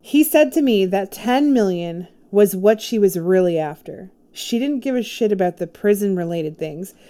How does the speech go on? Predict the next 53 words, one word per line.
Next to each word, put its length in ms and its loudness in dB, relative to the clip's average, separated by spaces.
She 220 -2
just 220 -2
wanted 260 0
the 60 2
money. 460 0
And 140 4
that's 160 2
all 160 8
she 220 0
ever 240 2
really 280 0
wanted. 460 -6
She 220 -6
was 180 -2
wanting, 560 -2
she 140 -6
was 100 0
waiting 300 4
around 420 0
for 80 -2
the 60 2
lawsuit 480 0
to 80 -16
take 240 -4
care 260 2
of 80 0
herself 400 -2
for 80 -6
the 140 -2
rest 280 -2
of 120 -4
her 180 -2
life. 380 -4
He 200 -2
said 280 4
it 120 4
was 160 0
a 80 -6
smart 360 -2
move. 420 -2
Come 200 0
after 300 0
a 60 0
black 380 0
man 220 -2
and 140 -4
cry 260 4
wolf, 380 4
and 180 0
this 180 -2
is 120 -4
what 140 0
happens. 520 -14